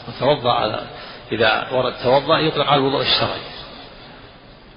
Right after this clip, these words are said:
إذا ثبت رواية النسائي محمول على أنه بعض الأحيان، أنه أحيانا يتوضأ وأحيانا يغسل يديه.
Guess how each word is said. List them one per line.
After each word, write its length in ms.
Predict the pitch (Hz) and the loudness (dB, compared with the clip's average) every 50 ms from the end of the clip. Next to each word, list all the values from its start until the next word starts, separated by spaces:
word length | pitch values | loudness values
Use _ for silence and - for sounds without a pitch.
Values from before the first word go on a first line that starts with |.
| - - - | -14 -8 -2
إذا 220 | 110 110 117 120 | 2 2 2 2
ثبت 300 | 117 - 151 143 127 120 - - | 2 2 2 2 2 0 -2 -4
رواية 440 | 120 123 113 110 120 123 120 113 - | -4 -4 -2 0 0 0 0 0 -2
النسائي 340 | 117 104 107 - 143 165 190 | -4 -4 -2 0 2 2 2
محمول 300 | 190 - - 165 151 139 | 2 0 0 2 4 4
على 160 | 135 151 147 | 6 6 6
أنه 100 | 135 127 | 4 2
بعض 220 | 127 131 120 120 117 | 2 2 2 2 2
الأحيان، 320 | 110 - - 123 101 87 - - - - - - - - - - - | 0 0 0 -2 -2 -4 -6 -10 -14 -16 -16 -16 -16 -18 -8 -2 0
أنه 140 | 123 117 120 | 2 2 2
أحيانا 260 | 117 - 151 143 127 | 2 4 4 4 4
يتوضأ 340 | 110 - 127 127 156 180 202 | 4 4 4 2 4 4 4
وأحيانا 300 | 190 - - 165 143 131 | 4 4 2 2 2 2
يغسل 260 | 127 123 - - 117 | 2 2 0 -2 0
يديه. 480 | 117 120 113 - 110 113 110 107 104 | 0 0 0 0 0 -2 -2 -2 -4